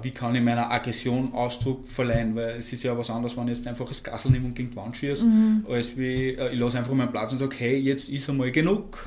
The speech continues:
Speaker 2: Ja.
Speaker 1: Und das ist, das ist halt so dann, äh, das Lernen und das ist, glaub ich, dann auch unsere Kernaufgabe, äh, die Kinder und Jugendlichen dahingehend zu sensibilisieren, dass sie verstehen, was passiert jetzt grad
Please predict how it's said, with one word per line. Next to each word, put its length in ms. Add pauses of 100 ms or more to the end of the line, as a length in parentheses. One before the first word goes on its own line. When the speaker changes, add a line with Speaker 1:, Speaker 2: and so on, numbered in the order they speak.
Speaker 2:
Ja. 300
Speaker 1:
Und 200
das 140
ist, 320
das 120
ist 120
halt 160
so 100
dann, 380 (400)
äh, 260
das 200
Lernen 320
und 100
das 140
ist, 120
glaub 140
ich, 80
dann 140
auch 80
unsere 240
Kernaufgabe, 600
äh, 460 (220)
die 220 (100)
Kinder 340
und 140
Jugendlichen 800 (300)
dahingehend 840
zu 80
sensibilisieren, 880
dass 200
sie 200
verstehen, 640
was 80
passiert 320
jetzt 220
grad 440